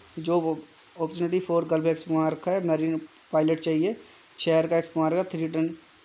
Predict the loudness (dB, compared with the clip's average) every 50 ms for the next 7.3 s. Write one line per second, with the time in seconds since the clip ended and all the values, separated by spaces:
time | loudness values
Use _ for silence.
0 | -20 -4 0 2 2 4 4 2 0 0 -2 0 2 4 4 4 4 4 2 2
1 | 4 2 2 2 2 0 2 2 2 -2 -2 -4 -12 -16 -20 -20 -20 -20 -20 -10
2 | -4 -2 0 0 2 2 0 0 -2 -6 -14 -20 -20 -20 -20 -20 -20 -20 -20 -20
3 | -12 -12 -6 0 2 2 4 4 4 2 2 2 2 0 0 2 4 4 4 4
4 | 4 4 4 4 4 2 0 -4 -14 -20 -20 -20 -20 -20 -20 -20 -20 -20 -20 -20
5 | -20 -20 -20 -20 -20 -20 -20 -20 -20 -20 -20 -20 -20 -14 -8 0 2 4 4 4
6 | 2 -2 -6 -4 0 0 0 0 2 0 0 0 0 0 0 2 2 4 2 2
7 | 2 2 0 0 -6